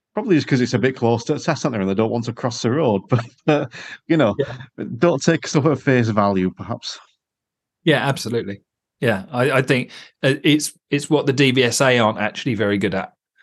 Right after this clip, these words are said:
Speaker 2: They'll, they'll tell us,
Speaker 1: Yeah.
Speaker 2: tell us what, but they don't tell us why. And that's where a lot of those challenges in the industry come from.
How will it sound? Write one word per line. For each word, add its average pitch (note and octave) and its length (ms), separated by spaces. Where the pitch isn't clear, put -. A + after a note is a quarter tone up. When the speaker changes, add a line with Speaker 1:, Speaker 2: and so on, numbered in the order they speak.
Speaker 2:
They'll, A2+ 240
they'll A#2 220
tell A#2+ 220
us, G2 140
Speaker 1:
Yeah. G2+ 60
Speaker 2:
tell - 180
us - 140
what, G#2 400
but - 120
they G#2 100
don't G2+ 220
tell G2 140
us F#2+ 140
why. G2+ 300
And G#2 180
that's A#2 200
where G#2+ 120
a A2+ 60
lot A#2+ 260
of G2+ 120
those G#2 200
challenges G2+ 460
in G2 100
the G2+ 100
industry G2 380
come F2 220
from. G#2 220